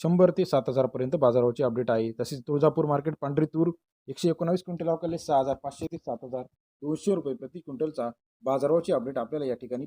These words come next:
पाहायला मिळत आहे. तसेच महाराष्ट्रामध्ये इतर महत्त्वाच्या ठिकाणी सुद्धा तुरीच्या बाजारामध्ये मोठी वाढ आपल्याला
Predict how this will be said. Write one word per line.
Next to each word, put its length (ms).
पाहायला 220
मिळत 220
आहे. 160
तसेच 300
महाराष्ट्रामध्ये 480
इतर 260
महत्त्वाच्या 420
ठिकाणी 300
सुद्धा 320
तुरीच्या 640
बाजारामध्ये 460
मोठी 260
वाढ 180
आपल्याला 320